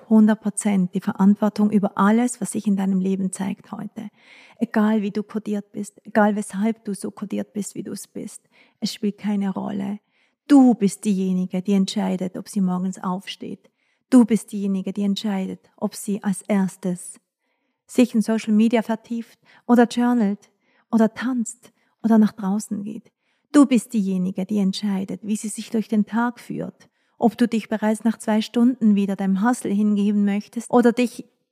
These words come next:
jetzt disziplinierst, diese Anker zu setzen und dir erlaubst, da dich immer wieder rauszuholen.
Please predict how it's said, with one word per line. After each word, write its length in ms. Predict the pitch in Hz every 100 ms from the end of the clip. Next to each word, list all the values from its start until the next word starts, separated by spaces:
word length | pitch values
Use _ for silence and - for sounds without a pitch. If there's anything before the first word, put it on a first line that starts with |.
| _
jetzt 560 | 240 254 254 - - - _ _
disziplinierst, 840 | - 233 - 226 233 214 220 240 -
diese 240 | 226 -
Anker 320 | 220 226 233
zu 120 | - 226
setzen 680 | - 233 - - 202 196 - _ _ _
und 200 | - 220
dir 100 | 233
erlaubst, 540 | 214 202 196 220 - -
da 160 | 202
dich 220 | 208 214
immer 200 | 233 214
wieder 180 | 208 208
rauszuholen. 1000 | 185 185 196 - 220 196 196 185 185 202